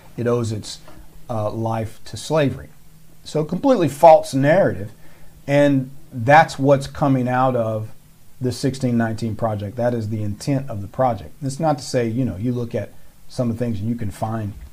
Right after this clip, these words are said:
accurate information on it, but the, but the overall drive, that's, that's the purpose of it. It's a Marxist assault on capitalism. It has nothing to do, uh, with teaching people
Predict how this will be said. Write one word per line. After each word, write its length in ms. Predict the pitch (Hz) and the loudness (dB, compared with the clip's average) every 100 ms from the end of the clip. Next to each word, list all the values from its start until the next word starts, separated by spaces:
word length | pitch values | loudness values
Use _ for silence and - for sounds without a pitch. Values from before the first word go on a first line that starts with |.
| - - - - - - - - | -16 -18 -20 -20 -18 -16 -14 -6
accurate 340 | 117 110 117 | -4 -2 -2
information 640 | 113 104 104 107 - 110 - - | -2 -4 -4 -4 -6 -10 -8 0
on 220 | 147 175 | 2 0
it, 100 | - - - - - | -4 -14 -18 -20 -6
but 200 | 123 120 | -4 -2
the, 160 | 117 - - | -4 -8 -6
but 240 | 117 117 | -4 -4
the 80 | - | -2
overall 380 | 123 143 151 127 | -2 6 6 6
drive, 520 | 120 131 147 117 101 - | 4 4 4 0 -4 -4
that's, 240 | 123 135 | -2 -2
that's 360 | - 135 147 - | -4 0 0 0
the 100 | 165 | -8
purpose 440 | - 165 170 107 | -2 -2 -2 -6
of 160 | 92 78 | -8 -10
it. 80 | - - - | -16 -20 -14
It's 160 | 127 - | -10 -4
a 60 | 117 | 0
Marxist 560 | 120 123 135 147 139 | 2 2 2 -2 -4
assault 460 | 113 - 135 110 - | -6 2 4 4 0
on 140 | 101 | -10
capitalism. 580 | 98 120 95 90 80 85 | -4 -4 -4 -8 -10 -10
It 40 | 95 | -10
has 180 | 104 | -6
nothing 720 | 101 123 139 139 135 127 120 - - - - - | 0 4 4 4 0 -2 -4 -10 -20 -20 -20 -14
to 120 | 107 | -12
do, 600 | 101 104 127 120 95 87 - - - - - - | -8 0 2 2 0 -8 -14 -18 -18 -20 -16 -8
uh, 580 | 104 107 104 104 101 - - | -6 -4 -4 -4 -6 -8 -14
with 520 | - 110 104 117 113 - | -14 -8 -2 -2 -2 -6
teaching 540 | - 139 135 123 107 | -4 -2 -2 -2 -2
people 540 | - 117 - 107 98 | -4 -6 -4 -6 -6